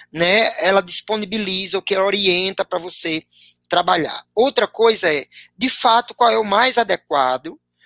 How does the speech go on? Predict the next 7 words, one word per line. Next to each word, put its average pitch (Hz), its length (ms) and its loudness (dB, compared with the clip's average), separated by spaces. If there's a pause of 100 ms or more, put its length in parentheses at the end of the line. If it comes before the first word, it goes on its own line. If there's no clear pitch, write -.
(160)
para 190 160 0
eu 202 140 -2
trabalhar 180 580 2
dentro 247 520 -2
do 220 100 -12
meu 196 160 -6
curso. - 560 -14